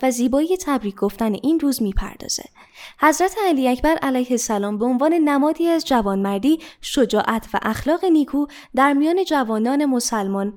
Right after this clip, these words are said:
جایگاه ویژه‌ای داره. ارسال پیامک‌های تبریک به دوستان، خانواده و همکاران در این روز راهی مناسب برای تقویت حس محبت و ارادت به این شخصیت بزرگوار و حفظ ارزش‌های دینیه. صاحبان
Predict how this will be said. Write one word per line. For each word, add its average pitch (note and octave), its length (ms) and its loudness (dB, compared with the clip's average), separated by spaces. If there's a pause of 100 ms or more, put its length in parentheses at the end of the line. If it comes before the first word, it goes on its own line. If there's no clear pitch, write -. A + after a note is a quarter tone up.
(120)
جایگاه C#4 380 2
ویژه‌ای G3+ 540 -4
داره. - 300 -16 (520)
ارسال F#4 300 4 (120)
پیامک‌های D4 640 2
تبریک G#3 420 0
به G3 100 0
دوستان، D4+ 420 0
خانواده G3 520 -2
و G3+ 40 0
همکاران A#3+ 540 0
در D#4 160 2
این D4 160 2
روز D4 220 -2 (280)
راهی F4+ 340 2
مناسب A#3 480 0
برای G#3 360 -2
تقویت G3 460 -6
حس C4 340 -2
محبت C#4 560 0 (280)
و - 140 0
ارادت D4+ 440 2
به D#4 80 0
این D#4 120 2
شخصیت A3 540 -4
بزرگوار G3+ 640 0 (260)
و D4 60 2
حفظ F#4 300 0 (100)
ارزش‌های A#3+ 640 0
دینیه. F#3+ 440 -8 (680)
صاحبان G4 500 4